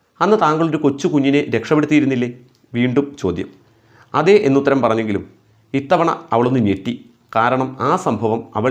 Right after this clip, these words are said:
ഇന്നേ വരെ ആരോടും പറഞ്ഞിട്ടുണ്ടായിരുന്നില്ല. "താങ്കൾ രക്ഷപ്പെടുത്തിയ ആ കുട്ടി ഞാനാണ്," എന്ന് മറുതലക്കിലെ സ്ത്രീ പറയുന്നു. വയലറ്റ് മറ്റെന്തെങ്കിലും പറയും മുമ്പ് പൊട്ടിച്ചിരിച്ചുകൊണ്ട് മറുവശത്തെ സ്ത്രീ ഫോൺ കട്ടാക്കി. പിന്നീട് ഒരിക്കലും അങ്ങനെ ഒരു അവകാശവാദവുമായി ആരും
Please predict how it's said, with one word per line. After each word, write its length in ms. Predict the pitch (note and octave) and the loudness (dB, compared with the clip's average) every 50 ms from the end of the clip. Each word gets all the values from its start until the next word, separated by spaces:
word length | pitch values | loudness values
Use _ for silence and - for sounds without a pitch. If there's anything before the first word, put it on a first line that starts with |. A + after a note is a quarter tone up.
| B2+ - A2+ | -2 -2 -2
ഇന്നേ 180 | G#2+ A#2 C#3 D3+ | 0 2 2 2
വരെ 140 | C#3+ B2+ B2 B2+ - F#2+ | 2 2 0 -2 -4 -4
ആരോടും 280 | G2+ G2+ A2+ B2+ C3+ C3+ - | -2 0 0 0 0 0 0
പറഞ്ഞിട്ടുണ്ടായിരുന്നില്ല. 720 | G#2+ G2 G2 G#2 A#2+ A#2 A2+ G2 F2+ F2+ F2 F2 F2 E2 - - - _ _ _ _ _ _ _ _ - | -2 -2 -2 -2 -4 -4 -4 -4 -4 -4 -4 -6 -8 -10 -14 -16 -20 _ _ _ _ _ _ _ _ -2
"താങ്കൾ 300 | - B2 C3 C#3+ D3+ F#3 F#3+ E3+ | 0 0 2 2 2 2 2 0
രക്ഷപ്പെടുത്തിയ 480 | C3+ - - D#3+ D3+ D3+ D3 E3 E3 C3+ | 0 0 0 0 0 0 0 0 0 0
ആ 20 | C#3+ | 0
കുട്ടി 220 | - - - C#3 C#3 C#3 - A2+ | -2 -2 -2 -2 -2 -2 -2 -2
ഞാനാണ്," 380 | G#2+ G2+ G#2+ A#2+ C3 A#2+ G2+ F#2+ - - - - A2 | -2 0 0 2 0 0 0 -2 -6 -8 -6 -2 0
എന്ന് 160 | G#2+ A#2 D3 D#3 - - - G2+ | 0 2 0 0 -2 -8 -4 -2
മറുതലക്കിലെ 500 | G#2 A2 B2 C#3 D3 B2 A2 - A#2+ A2 G#2+ | 0 2 2 2 2 2 2 0 -2 -2 -2
സ്ത്രീ 180 | A2 - F#2+ G#2 G2+ | -2 -2 -2 -2 -2
പറയുന്നു. 280 | G2 E2+ F2 E2+ - - - _ _ _ _ _ _ _ _ _ _ - | -2 -4 -6 -8 -12 -14 -18 _ _ _ _ _ _ _ _ _ _ -2
വയലറ്റ് 380 | C3 C3+ C#3 E3+ F#3 F#3 G3+ F3 | 0 2 2 2 2 0 0 0
മറ്റെന്തെങ്കിലും 560 | D3 C#3 D3 D#3+ C#3 C3 D#3 E3+ E3+ F3+ F3 C#3 | 0 0 2 2 2 2 2 2 2 0 0 2
പറയും 240 | B2 A2+ B2 C3 B2 | 0 0 0 0 0
മുമ്പ് 160 | A#2 G2 F#2 - - - - - | -2 -2 -4 -4 -6 -8 -6 -4
പൊട്ടിച്ചിരിച്ചുകൊണ്ട് 680 | D3+ D3+ D#3 G#3+ - - C3 A#2 A#2+ B2 G#2+ G2+ F2+ - - - - - A2+ | -2 0 0 0 0 0 -2 -2 0 0 0 0 -2 -4 -8 -10 -8 -4 -2
മറുവശത്തെ 360 | A2+ B2+ C#3 C#3+ C#3 - C3 - | 0 2 2 2 2 0 -2 -2
സ്ത്രീ 140 | - F#2+ G#2+ G#2+ - - - | -2 -2 -4 -4 -6 -8 -4
ഫോൺ 180 | - G2 G2+ - A2+ | 0 0 0 0 0
കട്ടാക്കി. 340 | F#2+ - - F2+ - - D2+ - _ _ _ _ _ _ _ _ _ _ - | -2 -4 -6 -8 -8 -10 -18 -20 _ _ _ _ _ _ _ _ _ _ -2
പിന്നീട് 280 | D3+ D3 D#3+ D#3+ D3 C3 | 0 2 4 4 4 4
ഒരിക്കലും 360 | C3 C#3+ C#3 - E3 D3 - - - - - | 4 4 2 0 0 0 0 -4 -6 -6 -2
അങ്ങനെ 200 | A2 B2 C3 C3+ C3+ | 0 0 2 4 4
ഒരു 80 | C3 C#3 C#3 - G#2+ | 2 2 0 -2 -2
അവകാശവാദവുമായി 760 | G#2+ A#2+ A#2+ C#3 C#3 C#3+ C#3+ A#2 A2 A2 G#2+ G#2+ G#2+ G#2+ G2+ - - - - - G#2 | 0 0 0 0 -2 0 0 0 2 2 2 0 0 -2 -4 -6 -12 -12 -6 -2 -2
ആരും 240 | A2 A#2+ B2 C#3+ - | 0 0 0 -2 -2